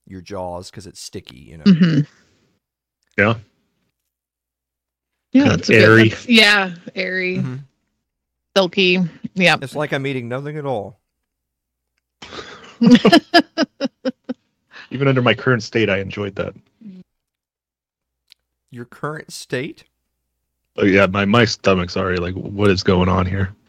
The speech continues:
Speaker 1: Yeah, well, you gotta be the king of your house.
Speaker 3: Now we're
Speaker 1: So
Speaker 3: halfway done. Yeah.
Speaker 1: Yeah, we, now we're halfway done, yeah. All right,
Speaker 3: Cool.
Speaker 1: all right, Derek, what do you think of Nutty Buddies?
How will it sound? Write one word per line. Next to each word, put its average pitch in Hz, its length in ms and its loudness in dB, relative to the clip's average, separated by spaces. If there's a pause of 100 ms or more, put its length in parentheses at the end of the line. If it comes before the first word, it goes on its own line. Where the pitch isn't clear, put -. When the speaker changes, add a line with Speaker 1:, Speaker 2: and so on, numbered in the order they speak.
(640)
Speaker 1:
Yeah, 135 320 -12 (140)
well, 117 320 -6 (1400)
you 113 100 -12
gotta 113 180 -2
be 101 140 -10
the 92 240 -12 (1300)
king 110 240 -10
of 82 80 -12
your 87 140 -10
house. 92 220 -10
Speaker 3:
Now 123 220 6
we're 101 80 6
Speaker 1:
So 98 60 -2
Speaker 3:
halfway 95 260 -2
done. 80 240 -8 (260)
Yeah. 101 280 0
Speaker 1:
Yeah, 104 240 -6
we, 143 240 -2
now 156 220 2
we're 160 120 2
halfway 160 300 -2
done, 160 240 -4
yeah. 107 220 -10 (760)
All 160 120 2
right, 175 100 6
Speaker 3:
Cool. 190 100 2
Speaker 1:
all 175 100 4
right, 175 180 2
Derek, 147 360 0
what 151 80 -4
do 147 40 -4
you 147 40 -8
think 143 240 -6
of 120 80 -8
Nutty 127 200 -4
Buddies? 92 440 -14